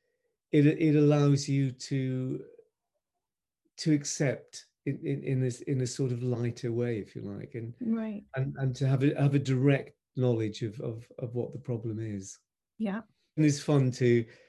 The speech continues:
Speaker 1: to do the raps and, and, you know, do, and w-, we did animations as well, which was, and animations are great because they travel. You change the, the language, and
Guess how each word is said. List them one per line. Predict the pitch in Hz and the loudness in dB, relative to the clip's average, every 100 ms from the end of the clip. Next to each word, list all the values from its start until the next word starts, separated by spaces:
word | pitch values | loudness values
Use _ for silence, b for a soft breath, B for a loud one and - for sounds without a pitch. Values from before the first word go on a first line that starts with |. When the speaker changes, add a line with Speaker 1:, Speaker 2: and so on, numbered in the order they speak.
| B _ | B _
Speaker 1:
to | - | -6
do | 113 117 107 | 0 0 0
the | 110 | -2
raps | 107 101 - - | -2 -4 -10 -10
and, | 110 107 | -8 -6
and, | 113 113 123 | -8 -6 -6
you | 120 | -4
know, | 104 101 | -4 -4
do, | 113 127 - 147 - | -6 -8 -8 -10 -8
and | 123 117 117 | -8 -8 -8
w-, | - 143 131 - | -10 -10 -10 -6
we | 151 139 | 0 2
did | 127 120 | 2 2
animations | 113 110 107 107 - 101 98 | 0 -2 -4 -6 -8 -8 -8
as | 107 107 | -12 -10
well, | 104 101 | -6 -6
which | 107 107 - | -8 -12 -12
was, | 107 104 b b - | -12 -12 b b -2
and | 147 | 2
animations | 170 165 143 127 113 | 4 4 4 0 -6
are | |
great | - 127 120 107 - | -4 0 0 -2 -8
because | - 113 123 113 | -12 -6 -6 -2
they | 123 | -4
travel. | 123 156 147 101 98 _ _ _ _ _ _ - | -2 -4 -4 -6 -10 _ _ _ _ _ _ -10
You | 131 | -10
change | 120 127 120 113 | -6 -2 -2 -4
the, | 127 | -6
the | 120 120 | -4 -2
language, | 117 113 107 113 107 | -2 -2 -4 -6 -6
and | 110 107 113 | -8 -8 -10